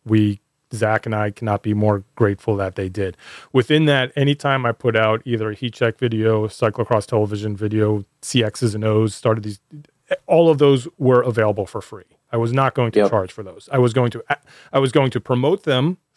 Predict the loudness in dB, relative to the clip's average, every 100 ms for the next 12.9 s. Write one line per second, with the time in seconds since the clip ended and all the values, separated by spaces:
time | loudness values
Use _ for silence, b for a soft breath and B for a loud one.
0 | -4 0 2 2 0 -2 -2 -2 -4 0
1 | -2 -2 -8 0 2 4 2 0 -4 -2
2 | 2 2 2 2 0 b b b 0 2
3 | 4 2 2 -6 _ 0 0 0 -6 -20
4 | _ _ _ -4 -4 -4 -10 -8 0 2
5 | 4 2 2 2 4 2 0 -12 -16 -18
6 | _ _ _ -2 -2 0 -2 0 0 2
7 | 2 0 2 0 2 0 2 2 2 -2
8 | b b b 0 0 2 2 4 2 2
9 | 2 2 2 2 2 4 2 2 2 4
10 | 4 4 2 0 0 0 -2 -4 -2 0
11 | 0 -2 -2 -4 -6 -16 -4 2 4 4
12 | 2 0 -2 -4 -10 -8 -2 0 -2